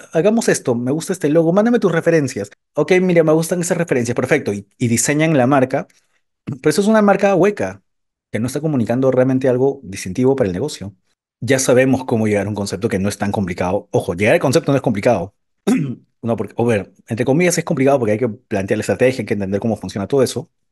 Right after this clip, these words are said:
Si vamos a competir simplemente por hacer logos, hay muchas personas que pueden hacerte logos, sí. Una identidad de marca que funcione es otra cosa.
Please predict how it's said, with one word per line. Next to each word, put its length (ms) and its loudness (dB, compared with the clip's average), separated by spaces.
Si 200 -4
vamos 360 2
a 120 2
competir 540 -2
simplemente 640 0
por 200 -4
hacer 280 -2
logos, 680 0
hay 140 -2
muchas 280 0
personas 260 -4
que 80 -6
pueden 160 -2
hacerte 260 -4
logos, 300 0
sí. 240 -4
Una 200 0
identidad 360 2
de 80 2
marca 280 0
que 100 -4
funcione 600 0
es 100 -2
otra 200 -8
cosa. 440 -6